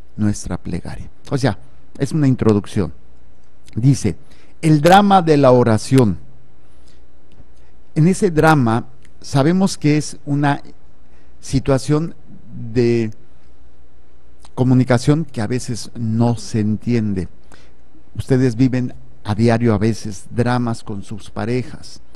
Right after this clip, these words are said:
con sus hijos, con sus papás. ¿Por qué? Porque hay un problema de comunicación.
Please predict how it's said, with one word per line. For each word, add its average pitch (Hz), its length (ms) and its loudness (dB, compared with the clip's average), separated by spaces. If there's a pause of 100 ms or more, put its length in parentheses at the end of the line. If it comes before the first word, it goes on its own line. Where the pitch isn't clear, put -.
(100)
con 101 180 -2
sus 107 260 -8
hijos, 117 380 -2
con 107 160 -6
sus 104 240 -10
papás. 107 540 -8 (640)
¿Por 120 200 2
qué? 147 180 -2 (280)
Porque 104 260 0
hay 104 120 0
un 104 100 0
problema 101 440 0
de 95 140 -2
comunicación. 95 840 -4